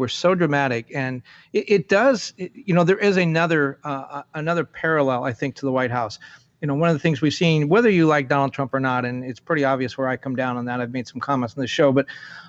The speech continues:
um, whether you like Donald Trump or not, you have to agree that a lot of the things that he's done is overturn Obama-era regulations in a lot of different ways. And I think the f-, Galaxy front office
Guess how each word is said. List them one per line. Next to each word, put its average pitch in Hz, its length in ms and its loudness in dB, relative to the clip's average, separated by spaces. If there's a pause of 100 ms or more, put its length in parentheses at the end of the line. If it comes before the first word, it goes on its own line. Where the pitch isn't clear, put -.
(100)
um, 156 360 2
whether 208 260 2
you 240 80 6
like 208 160 2
Donald 175 220 2
Trump - 180 -2
or 165 60 -2
not, 143 180 0
you 143 120 -2
have 196 280 -2
to 196 100 -2
agree 151 280 0
that 135 160 2
a - 20 -4
lot 151 160 0
of 226 80 2
the 185 60 -2
things 160 220 -6
that 147 80 -2
he's 147 180 -4
done 127 220 -4
is 131 120 -4
overturn 143 540 0
Obama-era 135 640 0
regulations 131 640 -4
in 131 80 -4
a 123 60 -2
lot 127 100 0
of 123 80 -4
different 135 240 -8
ways. 151 260 2
And 135 120 -6
I 127 80 -4
think - 400 -2
the 180 60 2
f-, - 180 -10 (120)
Galaxy 185 360 0
front 143 240 -4
office 143 320 -6